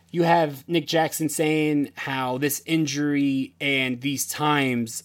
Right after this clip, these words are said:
have taught him to stay strong and family means everything and how he's going to work harder than ever. So it was nice to intertwine the storyline with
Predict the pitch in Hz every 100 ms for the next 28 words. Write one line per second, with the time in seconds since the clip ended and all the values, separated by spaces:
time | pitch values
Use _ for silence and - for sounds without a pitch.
0 | _ - - 135 123 117 - 156 120 135
1 | 127 - 120 - 123 113 - 139 135 131
2 | 113 131 127 127 123 120 113 127 123 -
3 | 127 127 123 101 117 110 110 - - -
4 | - - 120 113 110 104 - _ _ -
5 | 127 117 131 123 113 120 123 117 - 123
6 | 123 123 117 120 120 120 117 - 127 127
7 | 131 127 123 - 120 123 117 - 123 127
8 | 123 123 113 - - 127 123 117 113 -
9 | _ _ _ _ _ _ - 160 147 135
10 | 131 127 127 -